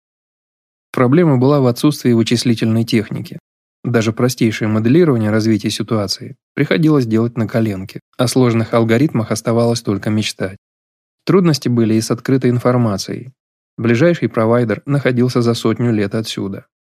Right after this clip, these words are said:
Стоило определяться и со стратегией,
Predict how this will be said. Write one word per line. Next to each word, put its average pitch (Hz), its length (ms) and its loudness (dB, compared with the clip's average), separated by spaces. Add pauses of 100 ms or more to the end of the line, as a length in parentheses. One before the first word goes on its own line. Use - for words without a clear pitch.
(500)
Стоило 165 380 2
определяться 123 600 2
и 131 60 2
со 127 120 -4
стратегией, 110 800 -4